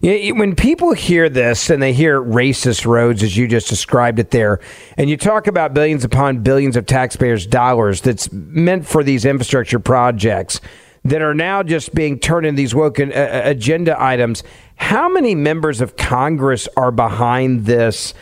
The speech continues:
as well? Because, yes, it's a Biden administration initiative, but you still gotta have some Congress people behind you.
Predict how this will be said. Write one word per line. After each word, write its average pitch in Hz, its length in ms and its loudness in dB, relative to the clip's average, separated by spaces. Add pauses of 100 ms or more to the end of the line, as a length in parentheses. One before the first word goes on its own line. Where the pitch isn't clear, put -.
(260)
as 139 260 0
well? 160 220 2
Because, 131 380 -2
yes, 175 280 0
it's 156 180 -4
a 160 60 -2
Biden 190 440 -2
administration 147 960 -2 (300)
initiative, 147 880 0
but 165 120 0
you 165 120 -2
still 269 260 0
gotta 240 220 0
have 165 260 -2
some 143 220 -4
Congress 165 520 0
people 131 300 0
behind 151 580 0
you. 127 240 0